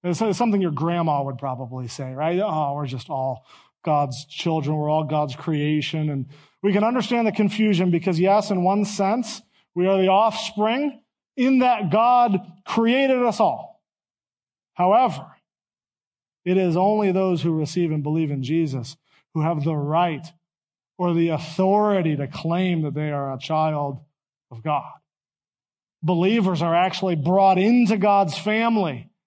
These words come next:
and they have the authority to claim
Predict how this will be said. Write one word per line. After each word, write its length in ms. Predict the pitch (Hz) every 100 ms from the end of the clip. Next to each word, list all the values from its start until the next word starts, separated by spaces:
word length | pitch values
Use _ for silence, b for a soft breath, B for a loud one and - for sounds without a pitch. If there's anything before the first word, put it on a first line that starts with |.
| _ _ _ _ _ _ _
and 140 | 165 170
they 80 | 185
have 200 | 196 185
the 100 | 196
authority 760 | 180 - 220 254 254 233 190
to 100 | 170
claim 880 | 165 - 190 220 233 214 160 135